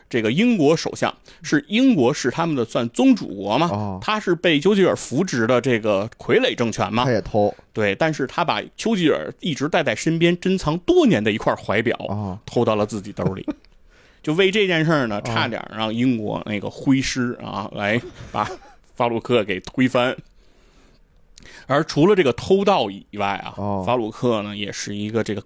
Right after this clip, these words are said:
Speaker 1: 干饭能手。
Speaker 2: 哦。
Speaker 1: 法鲁克一世的体重有二百七十多斤。
Speaker 2: 嚯。
Speaker 1: 人家这点儿，这个肉，那真是一口一口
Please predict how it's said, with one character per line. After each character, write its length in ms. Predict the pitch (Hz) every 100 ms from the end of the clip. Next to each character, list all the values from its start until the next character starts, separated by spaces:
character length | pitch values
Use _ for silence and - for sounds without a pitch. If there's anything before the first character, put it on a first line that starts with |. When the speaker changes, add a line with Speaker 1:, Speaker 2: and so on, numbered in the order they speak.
| _
Speaker 1:
干 180 | 180 107
饭 400 | - 185 123 104
能 200 | 104 147
手。 300 | - - - _ _ _
Speaker 2:
哦。 280 | - 117 113
Speaker 1:
法 140 | 123 185
鲁 120 | 151
克 220 | 127 127
一 180 | 147 180
世 220 | 160 151
的 80 | 117
体 300 | - - 107
重 180 | 139 127
有 160 | 104 -
二 180 | 170 110
百 160 | - 117
七 320 | - - 269
十 160 | 190 117
多 160 | 98 92
斤。 180 | 101 95
Speaker 2:
嚯。 640 | 110 113 170 185 156 196 120
Speaker 1:
人 240 | 113 139
家 160 | 214 180
这 160 | - 143
点 160 | 120 113
儿， 80 | - -
这 140 | 139
个 80 | 117
肉， 320 | 123 139 90 - _
那 100 | 127
真 260 | - 180 180
是 160 | - -
一 160 | 156
口 180 | - 120
一 100 | 127
口 260 | 123 -